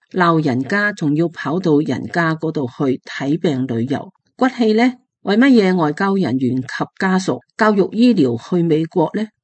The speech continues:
中國醫療教育唔係全世界第一嘅咩？成日鬧人哋，仲帶家人去嗰度做乜嘢？」就事件，加拿大華裔作家盛雪表示，呢次耿爽嘅做法應該講係非常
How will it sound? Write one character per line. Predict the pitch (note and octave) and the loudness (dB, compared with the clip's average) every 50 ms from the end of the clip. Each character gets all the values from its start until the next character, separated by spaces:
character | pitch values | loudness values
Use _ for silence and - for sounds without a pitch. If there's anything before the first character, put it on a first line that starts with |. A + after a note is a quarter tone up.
| _ _ - | _ _ 0
中 | C#4 D4+ D4 | 2 2 4
國 | B3+ A3 A3 | 4 4 4
醫 | A#3 C4 C4+ B3 | 6 4 6 6
療 | F#3 B2+ B2+ - | 4 2 0 -2
教 | - F3 E3 E3 | -2 0 0 2
育 | D#3+ D3+ | 0 0
唔 | - _ _ - E3+ | -2 _ _ -4 -2
係 | F#3 G3 F#3 F3 | 0 2 0 0
全 | - - - C#3+ C#3 | -2 -2 0 0 0
世 | C3+ - F3 E3+ | 2 0 -2 -2
界 | - - E3 D#3 D#3 D#3 - | 0 -2 -2 0 -2 -2 -4
第 | - C#3+ C#3+ | -4 -4 -2
一 | D3 F#3 A3+ | -2 -2 -2
嘅 | A#3 _ - - F3+ | -4 _ -4 -2 0
咩？ | F#3+ G#3+ A#3 - _ _ _ | 0 0 -2 -4 _ _ _
成 | - - D#3+ C#3 C#3 D#3+ | -4 0 2 2 4 2
日 | E3 D3+ D3+ - - D#3 | 2 -2 -4 -4 -4 -4
鬧 | D#3 C3+ C#3 | -2 -2 -2
人 | C3 A2+ G2 - - | -2 -4 -6 -6 -6
哋， | - C3+ C3+ - _ _ _ _ _ - | -6 -6 -6 -6 _ _ _ _ _ -6
仲 | - G3+ F#3+ F#3+ F#3 | -2 0 2 2 2
帶 | - G#3+ G3+ G3+ G3 | 0 0 -2 -2 0
家 | G3+ B3 A#3+ A3 | 0 2 2 2
人 | D3+ - A#2+ | 0 -2 -6
去 | A#2+ - E3+ | -4 -4 -2
嗰 | D#3 F3 | -2 0
度 | F3+ F#3+ D3+ | 0 0 0
做 | B2+ C3 A#2 C3 | 0 -2 -2 0
乜 | E3 F#3+ - | 0 -2 -2
嘢？」 | - D#3+ C#3+ C#3 E3+ F#3 _ _ _ - | -2 -4 -4 -4 -4 -6 _ _ _ -4
就 | F#3+ E3+ D#3 | -2 -2 0
事 | - D3+ C#3 | 2 2 2
件， | C3+ - C#3+ C#3 D3+ F3+ - - _ _ _ | 2 4 2 2 2 0 -4 -10 _ _ _
加 | - A#3+ B3+ | 0 0 2
拿 | B3 G3 B2+ C3 | 2 2 0 -2
大 | - - D#3 D3+ - - - | -2 0 -2 -2 -2 -6 -10
華 | E3 D#3+ D3 D3 | -6 -4 -2 -2
裔 | D3 D#3 E3 E3 D#3+ | 0 0 0 0 0
作 | D#3+ - F#3+ F#3+ F#3+ - | -2 -4 -8 -8 -4 -2
家 | A3+ A#3 A#3 | 0 0 0
盛 | A3+ - F3+ D3 C3+ | 0 0 -2 -4 -4
雪 | - - D3+ - | -4 -6 -10 -8
表 | - - C#3 D#3+ | -6 -4 -4 -4
示， | F3+ - - D3+ D3+ - _ _ _ _ - | -4 -4 -4 -6 -6 -6 _ _ _ _ 0
呢 | A#3 C4 C4+ | 2 2 2
次 | C4+ - F3+ E3+ | 2 0 -4 -2
耿 | - C#3 C3+ E3 G3 | -2 -2 0 0 0
爽 | F#3+ - C#3+ C3+ D#3 F3+ | 0 0 0 0 0 0
嘅 | F3+ E3 D#3+ | 0 -2 -2
做 | - C#3+ C#3 C3+ | -2 -2 -2 -2
法 | - - D#3+ E3+ - _ _ | -2 -2 -4 -4 -6 _ _
應 | - A#3 A#3+ B3 A#3+ | 0 2 2 2 4
該 | A#3 A3 | 4 2
講 | G#3+ G3+ G#3 - B2+ D3 F3 | 0 0 0 -2 -2 -2 -2
係 | - E3+ D3 C#3 C3+ C3+ | -2 -2 -2 -2 -2 0
非 | - G3+ G3 | -2 -4 -2
常 | - D#3 | -2 -6